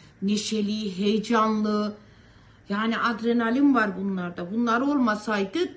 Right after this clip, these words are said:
dünyada hiçbir şey olamazdı yani.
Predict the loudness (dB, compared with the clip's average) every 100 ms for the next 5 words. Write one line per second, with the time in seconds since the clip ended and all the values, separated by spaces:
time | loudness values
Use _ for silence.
0 | -18 -6 -2 0 -2 -4 -8 -6 -6 -6
1 | -8 -8 -12 -10 -4 0 2 2 2 0
2 | -4 -6 -6 -6 -8